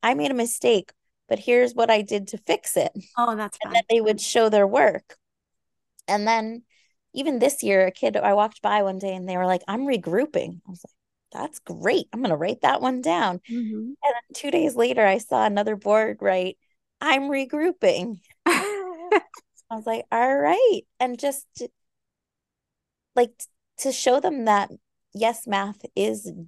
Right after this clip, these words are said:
Speaker 1: doing and showing on the boards,
Speaker 2: Mm-hmm.
Speaker 1: but also what they're saying is so
Speaker 2: Yeah.
Speaker 1: important.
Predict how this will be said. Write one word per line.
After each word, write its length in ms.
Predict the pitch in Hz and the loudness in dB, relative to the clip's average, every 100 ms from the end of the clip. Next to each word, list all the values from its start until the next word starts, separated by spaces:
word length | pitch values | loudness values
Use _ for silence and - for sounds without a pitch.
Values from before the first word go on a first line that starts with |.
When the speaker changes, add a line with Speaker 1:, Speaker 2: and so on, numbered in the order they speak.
| - | -4
Speaker 1:
doing 440 | 190 175 214 277 | -2 0 -4 -6
and 160 | 185 175 | -8 -8
showing 380 | - 175 180 | -4 -2 -2
on 140 | 180 175 | -4 -4
the 80 | 165 | -6
boards, 640 | 165 156 160 208 254 - _ _ | -2 0 2 0 -2 -10 _ _
Speaker 2:
Mm-hmm. 300 | 214 202 214 | -18 -14 -4
Speaker 1:
but 180 | 214 196 - | 2 2 2
also 600 | 185 190 - 196 180 190 | 0 0 -2 0 2 0
what 280 | 170 190 - | 0 -2 -2
they're 200 | 202 190 | -4 -4
saying 800 | 190 - 185 185 240 - 339 311 - | -6 -6 -4 -4 -4 -6 -8 -8 -4
is 260 | 220 220 | -4 -2
so 160 | 214 190 | 0 0
Speaker 2:
Yeah. 60 | |
Speaker 1:
important. 640 | 190 202 - 165 - 226 | 0 -4 -2 -2 -4 -12